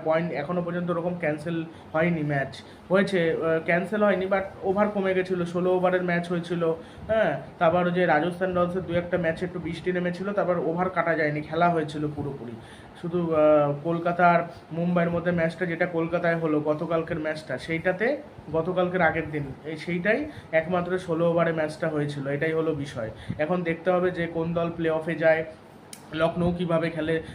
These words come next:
তবে এখন অনেকে বলছে লখনৌর যা অবস্থা, খেলতে পারে নাকি সন্দেহ। আমার মনে হচ্ছে লখনৌ আরামসে দুটো ম্যাচ জিতে যাবে এবং একটা কমজোরি টিমের সাথে খেলা, মুম্বাইয়ের সাথে, দিল্লির সাথে, যারা প্লে অফ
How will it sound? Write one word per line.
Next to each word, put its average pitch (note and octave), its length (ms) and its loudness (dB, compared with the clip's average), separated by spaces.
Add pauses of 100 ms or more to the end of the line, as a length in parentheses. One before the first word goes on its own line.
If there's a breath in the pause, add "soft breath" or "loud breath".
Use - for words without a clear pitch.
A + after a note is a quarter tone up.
তবে D#3+ 180 2
এখন D#3+ 260 4
অনেকে D#3+ 260 -2
বলছে E3 260 -2
লখনৌর D3+ 480 2
যা E3 280 2
অবস্থা, D3+ 500 -2
খেলতে D3 340 -6
পারে D#3 220 0
নাকি D#3 180 -6
সন্দেহ। D3 320 -2
আমার D#3+ 200 -2
মনে D#3+ 160 -6
হচ্ছে D#3+ 140 -6
লখনৌ D3 320 0
আরামসে D3 380 0
দুটো D3 280 -6
ম্যাচ D#3 140 -4
জিতে D3 260 -8
যাবে D#3 300 -2 (300 loud breath)
এবং D3+ 240 0
একটা D#3 160 -4
কমজোরি A3+ 560 2
টিমের A3+ 260 0
সাথে G#3+ 240 -2
খেলা, E3+ 220 2
মুম্বাইয়ের G3+ 460 2
সাথে, G#3 200 -4
দিল্লির G3 300 -2
সাথে, F#3 200 -4
যারা F#3 180 4
প্লে F#3+ 200 -2
অফ F#3+ 100 4